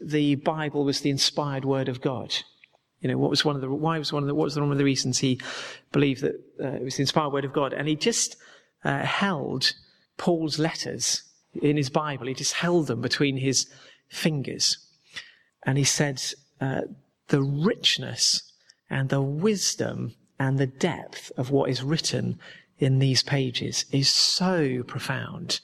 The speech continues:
that it must be inspired by God." And so when you remember, uh, that, uh, Paul is very self-effacing when he writes in this, uh, letter to the church at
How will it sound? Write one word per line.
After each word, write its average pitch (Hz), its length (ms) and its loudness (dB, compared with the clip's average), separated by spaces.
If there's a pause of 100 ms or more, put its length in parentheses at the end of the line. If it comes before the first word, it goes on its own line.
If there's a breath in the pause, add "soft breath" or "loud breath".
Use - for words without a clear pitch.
(500 loud breath)
that 127 160 2
it 143 100 0
must 135 380 2
be - 260 -6 (400 soft breath)
inspired 120 600 0
by 123 160 0
God." 131 360 -2
And - 140 4
so 185 140 4
when 185 160 0
you 190 100 2
remember, 185 540 0 (480)
uh, 135 160 0
that, 139 460 -2 (360 soft breath)
uh, 147 160 -6
Paul 180 260 2
is 160 120 -2
very 175 180 0
self-effacing 156 840 -4
when 139 120 0
he 147 60 0
writes 160 380 -2
in 143 100 -4
this, 139 260 -4
uh, 139 240 -4 (100)
letter 160 380 -2
to - 180 -8
the 139 120 0
church 143 360 0
at 147 140 -4